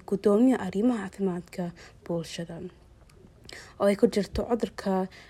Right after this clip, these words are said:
ah, covid nineteen ka faafa. Laakiin way awoodi wahi-, ah, weyday inay la kuleento horrayntii bishan, maadaama toddoba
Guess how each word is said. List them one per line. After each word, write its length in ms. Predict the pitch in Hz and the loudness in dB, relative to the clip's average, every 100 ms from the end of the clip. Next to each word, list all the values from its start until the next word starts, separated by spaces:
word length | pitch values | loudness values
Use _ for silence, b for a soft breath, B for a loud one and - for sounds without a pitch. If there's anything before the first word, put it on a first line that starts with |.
| - | -6
ah, 220 | 175 180 | -4 -4
covid 360 | 185 - 208 208 | 0 0 2 4
nineteen 420 | 190 185 - 190 | 2 2 -2 -2
ka 120 | - | -4
faafa. 460 | - - 165 - - 175 - _ _ B B B B - | -12 -12 -14 -16 -18 -18 -20 _ _ B B B B -2
Laakiin 460 | 190 - 226 226 226 | -2 0 2 4 6
way 140 | 240 | 6
awoodi 500 | 208 202 202 220 226 | 4 0 2 2 2
wahi-, 360 | 202 202 175 190 - | 0 0 0 -4 -2
ah, 160 | 185 | -2
weyday 520 | 180 180 190 190 190 190 | 0 2 2 2 2 2
inay 380 | - 220 208 190 B B - | 2 0 2 0 B B -2
la 80 | 196 | -2
kuleento 680 | - 202 185 180 180 - 180 | 0 0 2 2 -2 -4 -4
horrayntii 760 | 185 185 233 233 - 190 190 B B - | -2 0 2 0 -2 -2 -2 B B -4
bishan, 420 | 233 220 - 196 185 | 0 0 0 0 2
maadaama 540 | 185 - 196 233 233 | 0 -2 0 2 0
toddoba 400 | - 185 190 233 | -2 -6 -4 -2